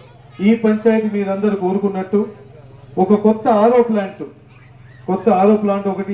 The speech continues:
ఏడు లక్షల ఖర్చుతో, సిమెంట్ రోడ్లు ఇంకా ఒక కిలోమీటర్ మిగిలిపోయి ఉన్నాయని చెప్పి మీరందరూ చెప్పడం జరిగింది, దానికి ఒక నలభై లక్షల ఖర్చుతో, మన పొలాలు పోయే దారులు మూడున్నర కిలోమీటర్లు ఒక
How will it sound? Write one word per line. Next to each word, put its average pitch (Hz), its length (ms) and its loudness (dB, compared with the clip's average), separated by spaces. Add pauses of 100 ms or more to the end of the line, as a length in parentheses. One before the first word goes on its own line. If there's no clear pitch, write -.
(120)
ఏడు 196 200 -2
లక్షల 190 300 -8
ఖర్చుతో, 175 320 -4 (760)
సిమెంట్ 226 380 4
రోడ్లు 226 300 4
ఇంకా 226 160 -4 (120)
ఒక 202 100 -4 (100)
కిలోమీటర్ 208 560 -2
మిగిలిపోయి 202 460 -2
ఉన్నాయని 180 260 -8
చెప్పి 175 260 -6
మీరందరూ 165 400 -8
చెప్పడం 170 340 -4
జరిగింది, 156 340 -2 (460)
దానికి 190 300 2
ఒక 151 80 -4 (100)
నలభై 175 280 0
లక్షల 170 320 -4
ఖర్చుతో, 165 320 -4 (640)
మన 185 120 4 (120)
పొలాలు 254 400 4
పోయే 233 200 4 (100)
దారులు 214 340 -2 (580)
మూడున్నర 214 500 2
కిలోమీటర్లు 214 600 0 (260)
ఒక 156 80 -6